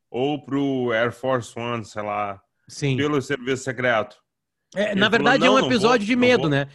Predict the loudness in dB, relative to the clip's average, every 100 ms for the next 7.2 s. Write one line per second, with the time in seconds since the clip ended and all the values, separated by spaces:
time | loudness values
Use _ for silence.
0 | -20 -6 -2 -2 0 2 2 2 4 2
1 | 0 2 2 4 2 0 -2 -2 -2 0
2 | 0 -2 -6 -8 -14 -2 0 0 -2 -2
3 | -2 0 2 2 2 2 0 -4 -2 0
4 | -2 -4 -4 -2 -4 -6 -4 -2 0 -2
5 | -2 -4 -6 -4 -4 0 -2 0 -2 0
6 | 0 -2 -2 -4 -4 -6 -4 -4 -4 -6
7 | -6